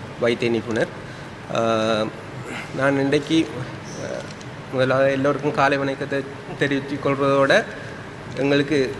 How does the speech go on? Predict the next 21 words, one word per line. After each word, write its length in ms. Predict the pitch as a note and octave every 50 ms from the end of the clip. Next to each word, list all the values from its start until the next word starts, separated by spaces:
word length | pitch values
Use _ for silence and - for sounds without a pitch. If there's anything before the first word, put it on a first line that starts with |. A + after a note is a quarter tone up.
| - D3+
இன்றைக்கு 480 | D3 C#3+ D3 E3 D3 E3 E3 D#3 D3 - - - -
தங்களோட 280 | C#3+ C3+ C#3 C3+ C#3
நேரத்தை 500 | C3 C3 C#3+ D#3 F3 F#3 F3+ E3+ F#3+ F3+
செலவழித்து, 480 | E3+ E3+ D#3+ E3 E3 D#3+ D#3+ D#3 D#3 C#3+ B2 A#2+ - - - - - - D3+
இப்போ 200 | D3+ D3 - C3+ C3 B2+ - B2+ C3+ C3 - -
இருக்கிற 520 | C#3+ C#3 C#3+ D3+ D3 - D#3+ D#3+ D#3 D3+ D3 D3+ D#3
பிஸி, 320 | C#3 C3 C3 E3 E3 D#3 - C3 -
அஹ், 420 | D#3 D3 C#3 C3+ C3+ C3 B2+ C3+ C#3 D3
நே-, 120 | D3+ D#3 D#3 - - C#3+
நேரத்திலையும், 640 | C#3 D3 D3+ D3 - D#3 D3+ D3 D3 D#3 E3+ F3+ F3 - - - - - - - - - - - - - - - - -
அஹ், 360 | - B2 A#2 A#2 A2+ A#2 A#2 A#2 -
அந்த 180 | B2+ A#2+ B2
நேரத்தை 380 | C3+ C#3+ D#3 F3 F3+ F3 - F3
செலவழித்து 680 | - - D#3 D#3 E3 E3+ E3 D#3+ E3 - F3 F3+ F3 E3+ - -
வருகை 380 | D3 C#3 C#3 D3+ D#3 D3+ D#3+ D3
தந்திருக்கின்ற 440 | C#3+ C#3 D3 C#3+ C#3 - D3 C3+ C3+
எங்களோட 300 | D3 C#3+ C#3 C3+ B2+ B2 A#2+
பணிப்பாளர், 580 | D3 C#3+ C#3+ C#3 C#3 D3+ C#3+ C#3 C#3 C#3+ D#3 D3+ - - - - - - - - - - - -
அஹ், 200 | C3+ B2+ B2 B2
உதவி 320 | A#2+ A#2+ C3 B2+ D3+ D#3 D3
பணிப்பாளர்கள், 840 | - - C#3+ C#3+ C3 - C#3 C#3 C3+ B2+ B2+ B2 C#3 C#3 C#3+ D3+